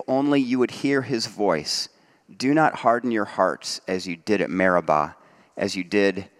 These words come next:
that day at Massa in the wilderness, where your ancestors tested me. They tried me, though they had seen what I did. For forty years I was angry with that generation. I said,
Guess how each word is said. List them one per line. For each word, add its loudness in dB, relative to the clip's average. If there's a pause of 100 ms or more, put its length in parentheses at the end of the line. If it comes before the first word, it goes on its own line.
(260)
that 0
day 2
at -4
Massa 0
in -6
the -6
wilderness, -4 (120)
where 2
your 0
ancestors -2
tested -2
me. -8 (540)
They 0
tried 2
me, -6
though -2
they 0
had -8
seen 0
what 4
I 2
did. -2 (520)
For -2
forty 0
years 2
I 0
was -2
angry 0
with -4
that -2
generation. -4
I -4
said, 0